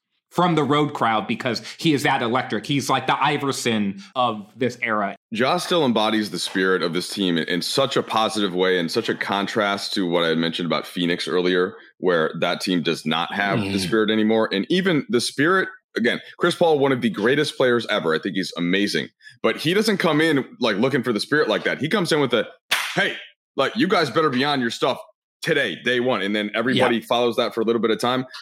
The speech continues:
Speaker 2: Ja doesn't do it that way. And it, Dame is a little bit like this, but maybe, maybe a little bit of a difference in, in kind of the, the energy level that he kind of brings just a-, around the f-,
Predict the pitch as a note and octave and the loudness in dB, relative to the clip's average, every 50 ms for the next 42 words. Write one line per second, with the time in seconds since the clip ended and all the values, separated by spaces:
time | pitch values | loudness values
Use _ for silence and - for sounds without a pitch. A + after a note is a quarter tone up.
0 | _ _ - G2+ A2 B2+ C#3 E3+ F#3+ F#3+ F#3+ F3+ D3 C3 B2+ D3 D3+ C#3 C3+ A#2+ | _ _ -10 -2 -2 0 2 2 2 2 0 -2 -4 -2 0 0 0 0 0 -2
1 | A2+ C3+ C#3 C#3+ B2 - G2+ F#2 F2 - D#2+ E2 D2+ C#2+ C2+ C2 - _ _ _ | 0 0 0 0 0 0 0 -2 -2 -2 -2 -2 -2 -2 -2 -4 -6 _ _ _
2 | _ _ _ - G#2+ G#2+ G#2 G2+ G2+ - - A2+ F2+ - - _ - - A2+ G#2 | _ _ _ -4 -2 -2 0 -2 -2 -2 -2 -2 -4 -4 -14 _ -18 -12 -12 -4
3 | - D3 E3+ G3+ A#3 A#3+ B3 A#3 G3+ A3+ G#3 G#3 G#3 G#3 G#3+ A3 - F#3 G3 G#3 | -2 0 2 2 2 2 2 2 2 2 0 2 2 2 0 0 0 0 0 0
4 | G3 - G#3 G#3+ - - - C#3 A2+ C3 C3+ D3 D#3 D3+ D#3 D3 - - _ _ | 0 0 0 0 0 0 -2 0 0 2 2 2 2 2 0 0 -2 -4 _ _
5 | _ - B2+ B2+ C3+ C#3 D3 D3 C#3+ B2 B2 A#2 G#2 A2 C3 C3+ D3+ C#3 B2+ D3+ | _ -4 -2 0 0 2 2 2 2 2 0 0 0 0 0 0 0 2 2 2
6 | D3 D3 D3 - B2+ A2+ A2+ - - B2+ A#2+ - C#3 C3 A#2+ - - A2+ G#2+ G#2 | 0 0 0 -2 -2 -2 -2 -2 -2 -2 0 0 0 -2 -2 0 0 0 0 0
7 | F#2+ - _ _ _ _ - - - - - A2 G#2+ G2 - A#2+ A2+ A2+ A2 G2+ | -2 -6 _ _ _ _ -18 -18 -8 -4 -2 -2 -2 -2 -2 -2 0 0 0 -2
8 | E2+ G#2 G#2 G2 F#2+ F#2+ F2 - _ - - - - _ _ _ - F#2+ A2 G#2+ | 0 0 0 0 0 0 -2 -4 _ -20 -20 -20 -20 _ _ _ -8 -4 -2 -2
9 | G#2+ - - A#2 C#3 D#3 E3 D#3 C#3+ F3+ F#3 E3+ F#3 G3 G3+ G3+ A#3 A3+ A#3 - | -4 -2 -2 0 2 2 0 0 0 -2 -2 0 0 0 2 2 2 0 0 -2
10 | E3 E3 F3+ F3 F#3 E3+ G3+ G3+ F#3+ E3+ - F#3+ G3 G3 E3 - F#3+ - - D#3 | -2 -2 -2 -2 0 0 0 0 0 0 0 0 0 0 0 -2 -4 -2 0 -2
11 | - - C#3 C3+ C3+ C#3+ C#3+ D3+ D#3 D3+ C#3+ C3 - - | 0 2 2 2 2 2 2 2 2 0 0 -2 -4 -6